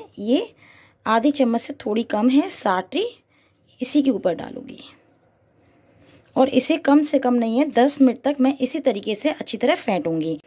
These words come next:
आप फेंटते समय ही देखेंगे कि ये थोड़ा बहुत खमीर उठना चालू हो जाएगा, यानी कि जितना आपका बैटर है उससे थोड़ा सा ज़्यादा होना शुरू हो जाएगा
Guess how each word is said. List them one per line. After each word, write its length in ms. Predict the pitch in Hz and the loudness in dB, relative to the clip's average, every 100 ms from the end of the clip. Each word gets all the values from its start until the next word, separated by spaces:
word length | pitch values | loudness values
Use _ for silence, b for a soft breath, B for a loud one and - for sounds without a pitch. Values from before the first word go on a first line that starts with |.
| B B B | B B B
आप 140 | 220 262 | -2 0
फेंटते 380 | - 202 190 262 | 2 2 2 2
समय 220 | 269 269 | 6 8
ही 120 | 294 | 6
देखेंगे 500 | 240 202 240 240 285 415 B B | 4 0 0 0 0 -4 B B
कि 80 | 269 | 0
ये 160 | 277 294 | 2 2
थोड़ा 260 | - 233 262 | 2 2 4
बहुत 200 | 294 294 | 2 0
खमीर 320 | 226 233 277 | 0 4 4
उठना 240 | 262 277 | 4 2
चालू 280 | 285 214 226 | 4 2 4
हो 80 | 262 | 4
जाएगा, 360 | 233 208 208 262 | 4 2 2 2
यानी 300 | 269 220 226 | 2 0 -2
कि 120 | 254 | -4
जितना 320 | 220 254 240 | -4 -4 -2
आपका 360 | 233 - 269 277 B B - | -2 0 2 2 B B 0
बैटर 320 | 196 240 262 | 2 4 4
है 160 | 247 285 | 4 2
उससे 300 | 247 - 294 | 0 0 -2
थोड़ा 260 | 226 240 | 0 0
सा 120 | 269 269 | 2 2
ज़्यादा 280 | 208 175 240 | 2 2 2
होना 200 | 247 262 | 4 2
शुरू 180 | 247 | 2
हो 80 | 233 | 0
जाएगा 420 | 208 185 180 302 | 0 0 2 0